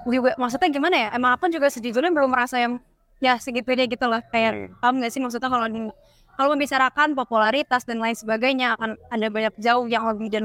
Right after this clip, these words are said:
Speaker 1: lebih, em, dan melihat ke bawah juga banyak yang baru memulai dan memulai.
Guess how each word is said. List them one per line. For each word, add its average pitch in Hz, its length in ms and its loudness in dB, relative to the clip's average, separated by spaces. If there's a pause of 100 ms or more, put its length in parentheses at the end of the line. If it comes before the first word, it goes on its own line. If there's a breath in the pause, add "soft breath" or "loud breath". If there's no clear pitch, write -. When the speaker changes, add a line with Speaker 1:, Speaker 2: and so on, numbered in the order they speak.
Speaker 1:
lebih, 285 200 -2 (680)
em, 214 480 2 (240)
dan 240 240 -2
melihat 233 240 0
ke - 80 -12
bawah 226 240 2
juga 240 320 0
banyak 226 320 -2
yang 240 80 -2
baru 220 240 -2
memulai 214 320 0
dan 214 160 -4
memulai. 214 480 0